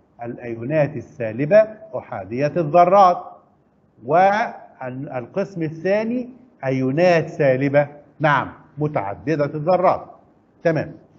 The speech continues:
تعال نطلع الأيونات السالبة. جميلة جدًا الأيونات السالبة دي. الأيونات السالبة هي أيونات عناصر اللافلزات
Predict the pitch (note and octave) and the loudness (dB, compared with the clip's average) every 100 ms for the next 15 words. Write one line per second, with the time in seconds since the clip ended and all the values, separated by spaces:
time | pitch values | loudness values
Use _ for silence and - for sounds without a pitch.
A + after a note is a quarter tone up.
0 | _ _ E3+ A#3+ C#4+ B3+ - C4+ B3 A#3 | _ _ 2 4 4 2 0 0 2 0
1 | A3+ B3+ A3+ E3 G3 F3 C3 E2+ - _ | -2 -4 -6 -6 0 0 0 -8 -14 _
2 | _ _ _ _ B2+ D#3+ C4 A#3+ G3+ A3 | _ _ _ _ -8 -4 -2 0 0 -2
3 | E3+ E3+ E3 F3+ - C#3+ A2 F2 - _ | -2 -2 -2 -4 -6 -8 -8 -12 -18 _
4 | _ _ _ _ _ _ _ _ _ _ | _ _ _ _ _ _ _ _ _ _
5 | _ _ _ _ _ _ _ _ _ - | _ _ _ _ _ _ _ _ _ -2
6 | E3 A3 G#3 A3 C#4 C4 F#3 - F3+ G3+ | -2 2 0 0 0 -2 -6 -4 -2 -2
7 | G#3+ F3 - - _ _ _ _ _ - | -4 -6 -8 -20 _ _ _ _ _ -4
8 | G#3+ F3+ A#3+ F3 F#3 F3+ F3+ G#3+ A3+ D#3+ | 0 2 2 2 0 0 -2 -2 -4 -2
9 | E3+ D#3+ E3+ G3+ G#3 - E3 D#3 D#3 D#3+ | 0 0 0 0 -2 -2 -4 -4 -2 2
10 | F3 E3+ E3+ D3 C#3 G2 G#2 C#3+ E3+ E3+ | 4 4 2 -4 -4 -8 -4 2 4 4
11 | - - | 0 -18